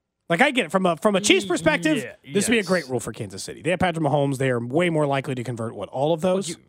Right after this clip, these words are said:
Speaker 2: yeah, if you're, <laughs> I mean, if you're the X F L, that, it, it's, it's development, but it's also a way to experiment with some rule changes. Heck, with their kickoff, have you,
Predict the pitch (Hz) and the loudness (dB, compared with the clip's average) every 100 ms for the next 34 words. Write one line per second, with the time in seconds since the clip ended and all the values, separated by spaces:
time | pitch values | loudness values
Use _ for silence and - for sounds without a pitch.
0 | _ 151 196 214 165 190 175 117 202 190 | _ -18 -10 -10 -8 -8 -10 -8 -8 -8
1 | 202 180 175 - 143 165 123 127 101 131 | -10 -8 -8 -8 -8 -6 -6 -8 -10 -20
2 | - 113 - 127 127 - 131 120 - 123 | -20 -20 -20 -18 -18 -20 -18 -18 -12 -6
3 | 156 156 151 131 117 123 131 - 120 113 | -6 -4 -6 -6 -10 -8 -8 -8 -8 -8
4 | 107 - - 117 117 117 - 113 101 - | -8 -12 -12 -10 -10 -12 -14 -14 -14 -10
5 | 139 135 127 127 120 123 113 - - 113 | -8 -6 -6 -8 -10 -12 -12 -16 -14 -10
6 | 107 117 107 127 123 131 180 131 151 - | -8 -8 -8 -8 -6 -6 -8 -8 -8 -8
7 | 208 107 101 127 | -8 -8 -8 -10